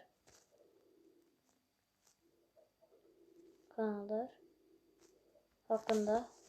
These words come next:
Nereden yapılıyor ki bu? Şuna bak ya, çok kötü. Bu ne oğlum?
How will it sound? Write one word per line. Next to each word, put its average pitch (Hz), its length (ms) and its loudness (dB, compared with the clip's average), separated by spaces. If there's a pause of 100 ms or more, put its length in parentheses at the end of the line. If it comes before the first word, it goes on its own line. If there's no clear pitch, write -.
(2000)
Nereden 226 360 4
yapılıyor 240 500 0
ki 233 100 -6 (120)
bu? 202 140 -4 (4000)
Şuna 247 320 4
bak 185 200 -2
ya, 190 140 -4
çok 226 300 2
kötü. 202 360 0 (460)
Bu 247 80 4
ne 233 60 6
oğlum? 214 220 2